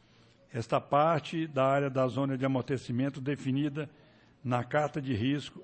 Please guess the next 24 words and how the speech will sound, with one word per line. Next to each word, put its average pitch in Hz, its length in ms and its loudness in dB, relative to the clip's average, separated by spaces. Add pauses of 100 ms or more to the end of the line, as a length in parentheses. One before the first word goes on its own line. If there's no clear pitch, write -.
(100)
é 139 140 2
apresentada 139 720 0
no 135 160 2
item 135 220 -4
três 156 300 -2
ponto 139 280 -4
dois 131 280 0
no 131 100 0
plano 143 280 0
de 135 100 0
manejo 135 380 0
do 127 100 -6
parque. 110 420 -4 (540)
Área 143 280 4
de 131 120 -4
coloração 131 840 2
amarelada, 135 720 4
denominada 139 760 2
R 156 260 0
três, 120 480 -2 (420)
risco 131 580 0
alto, 143 480 4 (340)
e 131 140 -4
da 131 180 0